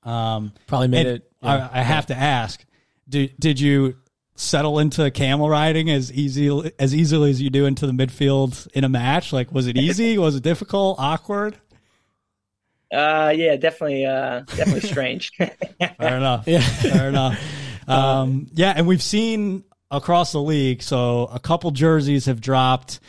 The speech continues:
Speaker 1: and the Batteries is yet to. And without saying too much,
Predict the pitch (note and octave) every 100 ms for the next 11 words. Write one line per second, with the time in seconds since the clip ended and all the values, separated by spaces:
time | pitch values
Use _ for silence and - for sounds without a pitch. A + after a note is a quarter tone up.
0 | - - - B2+ C3 B2+ B2+ B2 A#2 -
1 | _ _ _ _ _ _ _ _ - A#2+
2 | C#3 D#3 C#3+ C3+ B2 A#2 - _ _ _
3 | _ _ _ B2+ D#3+ F3 - C#3+ A#2+ C3+
4 | C#3 C3 B2+ B2+ B2+ B2 B2 A#2+ - -
5 | B2+ C3+ C#3+ F#3+ G3 - F3+ E3+ D3 -
6 | - G3 G3 D3+ A#2+ A#2+ - -